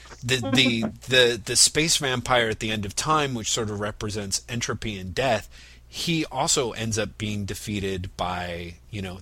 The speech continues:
the power of music and song, um,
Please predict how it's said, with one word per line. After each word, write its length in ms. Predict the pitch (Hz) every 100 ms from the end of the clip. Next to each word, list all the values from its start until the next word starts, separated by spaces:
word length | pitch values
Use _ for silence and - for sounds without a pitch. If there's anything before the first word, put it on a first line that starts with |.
| -
the 80 |
power 440 | - - 113 104 101
of 220 | 92 92
music 500 | 101 104 104 101 -
and 140 | 92
song, 480 | 90 104 95 90 90 92 -
um, 720 | 101 95 92 92 92 92 92